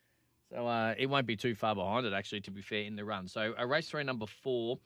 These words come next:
Uh, let's stay at Ballarat and let's go to race number five.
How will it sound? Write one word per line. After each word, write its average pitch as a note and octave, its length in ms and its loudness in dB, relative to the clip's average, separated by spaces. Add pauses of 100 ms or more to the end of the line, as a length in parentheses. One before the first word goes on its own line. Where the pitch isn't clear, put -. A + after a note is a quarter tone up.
(360)
Uh, A#2+ 180 4
let's D3+ 160 0
stay C#3+ 180 8
at C3+ 100 2
Ballarat B2+ 360 6
and A#2+ 80 2
let's A#2+ 100 -6
go C#3 100 2
to B2 80 2
race B2 220 2
number A2 160 -2 (180)
five. B2+ 640 4